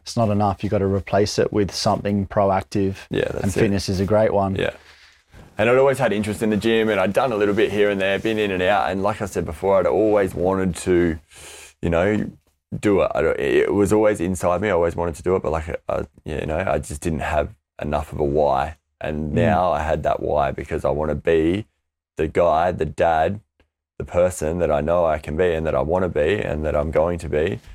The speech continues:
Speaker 2: And that was enough of a driver for me, like, for my, for my son and for
Speaker 1: So that
Speaker 2: myself.
Speaker 1: was the, the thought that you'd wake up with and have in your head that kept you in the gym?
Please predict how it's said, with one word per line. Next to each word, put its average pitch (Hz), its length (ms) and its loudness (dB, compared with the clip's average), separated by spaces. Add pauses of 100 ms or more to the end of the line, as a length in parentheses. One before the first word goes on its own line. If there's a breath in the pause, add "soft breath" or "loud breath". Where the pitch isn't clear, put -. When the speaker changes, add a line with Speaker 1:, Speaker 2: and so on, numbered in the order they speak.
(160 soft breath)
Speaker 2:
And 76 120 -6
that 60 120 0
was 78 120 -4
enough 76 260 -4
of 73 60 -6
a 73 80 -2
driver 73 340 0
for 71 140 -14
me, 69 180 -8
like, - 160 -2
for 73 120 -10
my, 71 240 -4
for - 260 -6
my 71 140 -2
son 98 280 -2
and 95 80 -6
for - 40 -10
Speaker 1:
So 135 100 2
that 120 80 2
Speaker 2:
myself. 120 180 2
Speaker 1:
was 120 160 -2
the, 120 340 2
the 120 120 0
thought 127 420 2
that 113 100 -2
you'd 117 320 0
wake 113 280 0
up - 180 -2
with 117 180 0
and 107 120 0
have 110 160 0
in 110 100 0
your 101 100 0
head 117 140 2
that 113 160 0
kept - 300 -4
you 110 100 0
in 107 80 0
the 107 80 2
gym? 117 380 2